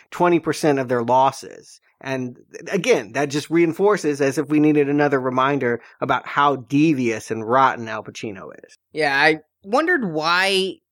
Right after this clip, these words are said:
Speaker 2: you'd have them leave just to come back and then leave again, but now it makes a whole lot of sense. They came to bet big and win big during those few minutes that everything went to hell. But the timing on this, out of all of the Ocean's plots,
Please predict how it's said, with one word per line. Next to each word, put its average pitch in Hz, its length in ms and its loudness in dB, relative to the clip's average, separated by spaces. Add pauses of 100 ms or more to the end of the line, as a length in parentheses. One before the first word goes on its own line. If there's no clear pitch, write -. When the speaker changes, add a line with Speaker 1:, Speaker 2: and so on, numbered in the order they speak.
Speaker 2:
you'd 170 160 0
have 160 320 0
them 147 200 0
leave 156 540 -2
just 151 240 -2
to 123 80 -6
come 127 240 0
back 131 320 2
and 127 100 -4
then 120 140 -4
leave 151 200 0
again, 151 220 4
but 147 120 0
now 151 240 6
it 135 40 2
makes 135 220 0
a 127 80 -2
whole 131 140 0
lot 117 160 2
of 113 80 -4
sense. 104 320 -2
They 127 160 -2
came 147 400 0
to 139 100 -4
bet 131 380 0
big 120 360 -4 (200)
and 135 280 -2
win 160 260 4
big 123 280 2
during 127 320 0
those 117 260 0
few 127 260 -2
minutes 110 480 -4
that 117 320 -2 (220)
everything 127 520 0
went 113 160 -4
to 107 100 -12
hell. 110 500 -4
But 113 260 -6 (200)
the 175 140 4
timing 262 520 0
on 165 200 0
this, 147 280 2 (120)
out 180 140 0
of 175 120 -6 (100)
all 240 320 0
of 214 120 -6
the 170 140 -4
Ocean's 147 640 -2
plots, 101 540 -4